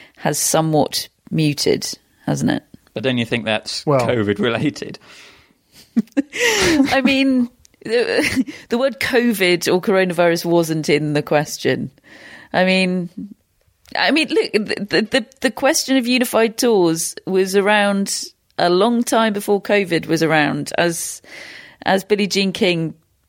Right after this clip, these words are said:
Speaker 1: pointed out when Roger Federer raised the topic, I've been suggesting this since the early seventies. Um, so covid might have sort of unintentionally brought this to the fore,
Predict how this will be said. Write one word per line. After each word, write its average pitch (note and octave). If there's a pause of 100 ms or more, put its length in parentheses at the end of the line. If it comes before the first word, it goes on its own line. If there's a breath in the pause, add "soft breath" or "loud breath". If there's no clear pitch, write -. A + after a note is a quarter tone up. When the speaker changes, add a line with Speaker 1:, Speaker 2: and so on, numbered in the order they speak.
(120)
Speaker 1:
pointed F3+
out E3
when E3
Roger E3
Federer D3+ (300)
raised D#3+
the C#3+
topic, - (480)
I've E3
been D#3+
suggesting D3+
this -
since C#3
the C#3
early C#3
seventies. - (840 loud breath)
Um, C#3
so - (1120)
covid E3
might D#3+
have D3+
sort -
of D#3
unintentionally D#3
brought E3
this E3
to E3
the F3
fore, G#3